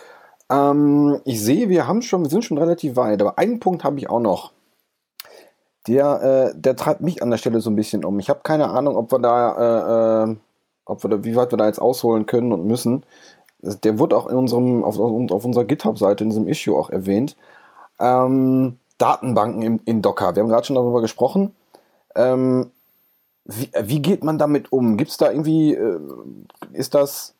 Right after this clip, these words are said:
äh, ja, gibt's, gibt's, gibt's da Best, Best Practices? Um Datenbanken kommen wir ja nicht drum rum. Ist das, ja,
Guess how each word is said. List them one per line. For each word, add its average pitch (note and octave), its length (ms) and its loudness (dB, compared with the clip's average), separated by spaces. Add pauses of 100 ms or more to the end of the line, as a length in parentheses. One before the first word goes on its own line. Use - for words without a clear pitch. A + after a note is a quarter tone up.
(1500)
äh, A#2 600 4 (400)
ja, A2+ 420 2
gibt's, C3+ 240 -4
gibt's, D3 220 -6
gibt's - 180 -2
da D3+ 80 2
Best, - 280 -4
Best - 260 0
Practices? E3+ 500 0
Um B2+ 120 -2
Datenbanken B2 480 -2
kommen C#3 160 0
wir C3 60 2
ja A#2+ 60 2
nicht B2+ 180 -4
drum C3 140 -2
rum. E3+ 280 0 (440)
Ist - 200 -6
das, C#3+ 240 2 (460)
ja, A2 340 2